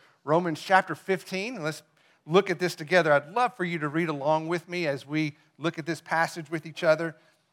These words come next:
So I'm gonna start in verse one of chapter fifteen, where Paul's continuing to write, and he says this. He says, "Now we who are strong ought to bear the weaknesses of those without strength,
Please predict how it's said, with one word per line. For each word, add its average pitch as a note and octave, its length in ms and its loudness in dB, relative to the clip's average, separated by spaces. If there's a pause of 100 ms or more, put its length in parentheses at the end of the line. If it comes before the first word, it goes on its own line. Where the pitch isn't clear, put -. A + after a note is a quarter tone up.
So - 160 -4
I'm F3+ 60 0
gonna D#3+ 160 -2
start F3+ 340 8
in D#3 140 -2
verse D#3+ 300 2
one C#3 300 0
of B2 100 -10
chapter C#3+ 340 2
fifteen, C3+ 520 -8
where C3 100 -10
Paul's E3+ 360 2
continuing D#3+ 600 -6
to E3+ 120 -6
write, A#2+ 320 2
and C3 100 -8
he C3+ 80 -12
says B2 460 -6
this. G2 380 -12 (1700)
He - 60 -20
says, D#3 160 -4
"Now G#3 260 10
we A3+ 380 0
who A#3 180 0
are E3+ 100 4
strong D#3+ 600 6
ought E3+ 200 8
to E3+ 100 -2
bear E3+ 440 4
the G#3 100 0
weaknesses F3 640 -4
of D#3 180 -4
those D3+ 580 0 (280)
without F3 380 4
strength, - 480 -10